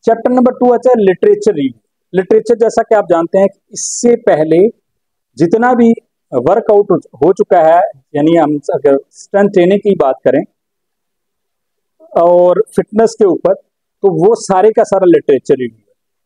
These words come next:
यानी, आ, literature review के अंदर आपके रसाले भी आते हैं, अखबारात भी आते हैं, research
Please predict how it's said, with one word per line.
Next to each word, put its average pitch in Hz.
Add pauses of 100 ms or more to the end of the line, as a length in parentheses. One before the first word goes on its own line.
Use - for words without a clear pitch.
(140)
यानी, 165 (200)
आ, 165
literature 165
review 180
के 180
अंदर 160
आपके 147
रसाले 160
भी 156
आते 139
हैं, 135
अखबारात 151 (120)
भी 147
आते 135
हैं, 131 (500)
research 180